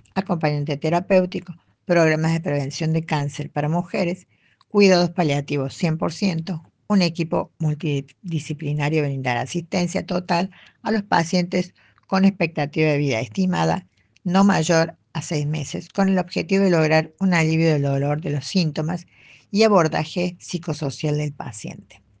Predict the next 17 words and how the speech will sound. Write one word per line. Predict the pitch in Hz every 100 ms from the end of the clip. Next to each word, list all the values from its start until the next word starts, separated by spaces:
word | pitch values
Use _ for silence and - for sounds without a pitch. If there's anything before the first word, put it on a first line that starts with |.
| _ _ _ _ _ -
En | 165
este | 143 160
caso, | 165 180 -
es | 202
posible | 175 147 170 160
realizar | 156 151 143 160
una | 151
demanda | 147 151 160 170 196
a |
la | 156
obra | 151 151
social | - - - 170 202 _ _ _ _ _ _
por | - 214
negligencia | 190 160 156 - 156 156 170
en |
la | 151
atención | 143 135 131 160 135 147